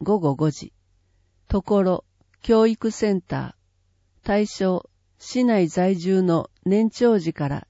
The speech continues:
中学生を持つ保護者。小中学生も可。問い合わせ、教育センター相談室。七六の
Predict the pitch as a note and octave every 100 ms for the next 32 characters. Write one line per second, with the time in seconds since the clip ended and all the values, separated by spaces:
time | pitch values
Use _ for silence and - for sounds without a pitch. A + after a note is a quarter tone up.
0 | _ - A3 A3+ A3+ - - F3 C#3+ C#3
1 | D#3 F3+ - D3 C3 D#3+ - A#2+ - _
2 | _ _ _ _ _ _ - - B3 A#3+
3 | - A#3 A3+ A3+ - - D3+ C#3 C3 -
4 | _ - C#3+ B2+ _ _ _ _ _ _
5 | _ _ _ _ _ - G#3 G3+ G3+ F#3+
6 | F#3 F#3+ F3+ F3+ - _ _ - A3 A3+
7 | A3+ A3 - A3 G3 - C#3 - - -
8 | G#3 G#3 D#3 E3+ - - - - _ _
9 | _ _ _ _ _ _ _ - F3+ G3
10 | G#3+ A3 A3+ F3+ D3 C3+